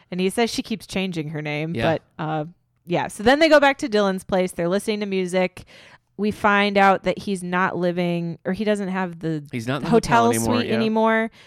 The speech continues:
Speaker 1: So I don't know where they
Speaker 2: Uh, he's in, like, a condo,
Speaker 1: were.
Speaker 2: I
Speaker 1: Okay.
Speaker 2: guess.
Speaker 1: But they, th-, food arrives, like, from the hotel.
Speaker 2: Yeah.
Speaker 1: <laughs>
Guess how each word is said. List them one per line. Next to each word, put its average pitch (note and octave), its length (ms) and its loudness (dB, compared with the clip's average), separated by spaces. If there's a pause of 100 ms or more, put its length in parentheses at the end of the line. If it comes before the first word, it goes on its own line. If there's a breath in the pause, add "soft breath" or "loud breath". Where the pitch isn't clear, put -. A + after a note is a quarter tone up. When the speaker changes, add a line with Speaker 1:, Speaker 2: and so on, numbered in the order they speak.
Speaker 1:
So G#3 280 0
I A3+ 80 0
don't D4 140 -2
know A#3+ 100 -2
where G3 240 0
they D#3+ 360 0
Speaker 2:
Uh, C3 60 2
he's C3+ 200 0
in, D#3+ 100 2
like, C#3 140 -2
a B2 60 -6
condo, F3+ 340 0
Speaker 1:
were. C3+ 400 -2
Speaker 2:
I F#3 60 4
Speaker 1:
Okay. C3 240 0
Speaker 2:
guess. D#3+ 140 -6 (340 loud breath)
Speaker 1:
But F#3+ 240 2
they, F#3 340 2 (400)
th-, F3 240 -20
food C#4 380 2
arrives, F3+ 420 4
like, E3 180 -4
from F#3 380 -2
the D#3+ 80 2
hotel. C#3 520 2
Speaker 2:
Yeah. - 120 4
Speaker 1:
<laughs> - 0 -